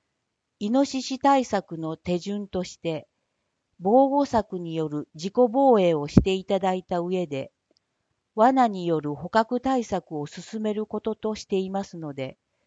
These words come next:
ご協力をお願いします。イノシシの捕獲数は、猟友会駆除班の迅速かつ的確な活動によっ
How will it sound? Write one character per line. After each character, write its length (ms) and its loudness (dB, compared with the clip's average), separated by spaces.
ご 160 -2
協 320 4
力 320 0
を 80 2
お 80 0
願 340 0
い 40 -2
し 140 -12
ま 160 -6
す。 260 -20
イ 140 -2
ノ 140 2
シ 160 -6
シ 180 -10
の 140 -2
捕 120 -4
獲 280 0
数 180 -10
は、 400 -6
猟 300 6
友 260 0
会 340 -4
駆 180 -10
除 140 2
班 320 -2
の 220 -6
迅 320 0
速 320 -2
か 200 -4
つ 280 -12
的 300 -4
確 300 -2
な 140 0
活 320 -10
動 240 0
に 140 -10
よ 100 -4
っ 80 -10